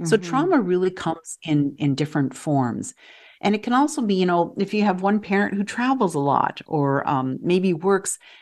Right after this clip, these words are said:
Speaker 1: evenings and the child never really gets to see their father, they can feel a little bit like they're abandoned. Or maybe it's the mother, right, working in the hospital, whatever it is. Um, they can sometimes have abandonment issues as well, which you think, "Wow, how does all this happen?" But it can, it can happen, you know?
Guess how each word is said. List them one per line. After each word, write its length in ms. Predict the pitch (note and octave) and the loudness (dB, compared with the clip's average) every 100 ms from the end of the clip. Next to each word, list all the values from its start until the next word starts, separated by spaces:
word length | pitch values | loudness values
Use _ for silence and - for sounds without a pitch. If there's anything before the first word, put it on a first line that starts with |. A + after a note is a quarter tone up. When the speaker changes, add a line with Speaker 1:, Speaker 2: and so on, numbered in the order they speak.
| _ _ _ _ A3 | _ _ _ _ 0
Speaker 1:
evenings 580 | B3 D#4 G3 D3 C#3+ | 0 2 0 0 -2
and 160 | E3+ D#3 | -2 -2
the 80 | D#3 | -4
child 380 | - F3 F#3+ E3 | -4 -2 -2 -2
never 200 | E3+ E3+ | -2 -2
really 200 | E3+ D#3+ | -2 -4
gets 180 | D3+ | -6
to 80 | D#3 | -8
see 220 | - F3 | -8 -6
their 160 | E3 D3+ | -4 -4
father, 680 | - F#3+ G3 F#3+ C#3 - - | -6 -4 -2 2 2 0 -2
they 140 | E3 | -4
can 220 | F3 F#3+ | 0 -2
feel 340 | F#3 - G3 F#3+ | -2 0 2 2
a 80 | F#3+ | 0
little 160 | G3+ | -2
bit 160 | G3+ F#3+ | -2 0
like 220 | F#3+ F#3 | -2 0
they're 200 | F3+ F3 | -4 -4
abandoned. 520 | - C#3+ E3+ C4+ - - | -6 -4 -2 0 -2 0
Or 120 | F3 | 2
maybe 220 | E3+ D#3 | 2 2
it's 160 | E3+ F3 | 0 -2
the 100 | F3+ | -2
mother, 400 | F3 G3+ B3 C3+ | 2 2 2 0
right, 240 | C3+ C#3+ C#3+ | 2 0 -2
working 240 | C#3+ D#3 | -6 -4
in 40 | C#3 | -4
the 60 | |
hospital, 320 | C3+ C3+ C#3 | -4 -2 2
whatever 400 | C#3+ D#3+ F3 C#3+ | 4 4 2 0
it 60 | C#3 | 0
is. 240 | E3+ C3+ - - - - _ - | -2 -4 -12 -20 -20 -20 _ 2
Um, 240 | F3 E3 | 2 0
they 160 | F3 F#3+ | 2 2
can 200 | F#3+ G3 | 2 0
sometimes 460 | G3 A3 A3 G#3 - | 0 0 0 -2 0
have 260 | G3+ F#3+ | 0 0
abandonment 640 | F3+ F#3 G#3+ C4+ C4+ C#3+ - | -2 -2 0 2 2 0 -2
issues 420 | C#3 - B2+ C3 | -4 -4 -4 -4
as 160 | C3 - | -6 -2
well, 340 | G3+ F#3+ D3 | 0 2 2
which 240 | D#3+ D#3+ | 0 0
you 60 | F#3 | -2
think, 320 | F3+ E3+ - | -2 -6 -2
"Wow, 260 | G3+ C#4+ E3+ | 0 4 4
how 180 | D#3 C4 | 2 -2
does 200 | D4+ D#3+ | -2 0
all 100 | D3+ | -2
this 160 | D3 | -2
happen?" 440 | E3+ G#3 B3 C#3+ C3+ | -4 -6 -4 -4 0
But 140 | D#3 | 0
it 160 | G3+ G3 | 0 -2
can, 240 | B3+ B3+ | -4 -4
it 100 | B3 | -6
can 120 | D4 C#4+ | 2 2
happen, 520 | C#4+ F#4+ - - D3 | 2 -2 -10 -14 -12
you 80 | F3 | -10
know? 240 | E3 A3 | -8 -10